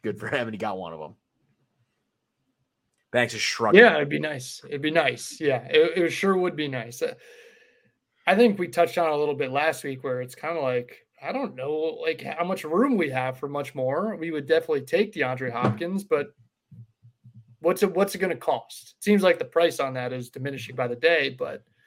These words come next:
Speaker 2: um, we're already without a second round pick.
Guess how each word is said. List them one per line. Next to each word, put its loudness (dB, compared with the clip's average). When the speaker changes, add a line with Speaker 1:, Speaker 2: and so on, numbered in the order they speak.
Speaker 2:
um, -2
we're 8
already 10
without 4
a -2
second -2
round -4
pick. 4